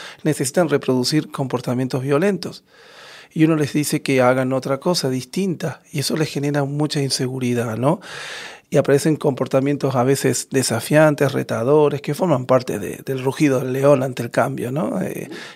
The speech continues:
justo es el paso previo. Eh, y yo les digo, ¿no? Porque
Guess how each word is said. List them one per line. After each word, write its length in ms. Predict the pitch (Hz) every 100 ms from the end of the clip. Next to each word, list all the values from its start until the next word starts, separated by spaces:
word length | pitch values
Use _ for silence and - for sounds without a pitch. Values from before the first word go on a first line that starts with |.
| -
justo 280 | - - 131
es 60 |
el 120 | 139
paso 300 | - 139 -
previo. 420 | - 139 123 - - - - - - - - - -
Eh, 480 | 143 131 123 120 120
y 40 |
yo 120 | 131
les 160 | 147 147
digo, 300 | 180 - 135
¿no? 240 | 143 185 254
Porque 680 | 143 131 190 143 147 143